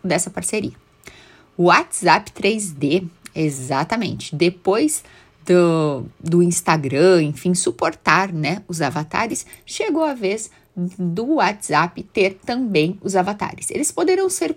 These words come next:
customizados e utilizados como foto do perfil, figurinha, máscaras, enfim, né?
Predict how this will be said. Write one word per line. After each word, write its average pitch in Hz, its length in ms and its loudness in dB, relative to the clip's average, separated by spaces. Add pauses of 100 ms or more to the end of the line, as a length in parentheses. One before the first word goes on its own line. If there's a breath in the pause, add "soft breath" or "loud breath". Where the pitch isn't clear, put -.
customizados 196 1120 0
e 202 60 -2
utilizados 165 680 -4
como 175 200 -4
foto 160 300 -6
do 147 120 -12
perfil, 175 720 -2
figurinha, 156 880 -2
máscaras, 202 640 -4
enfim, 175 600 -4
né? - 220 -2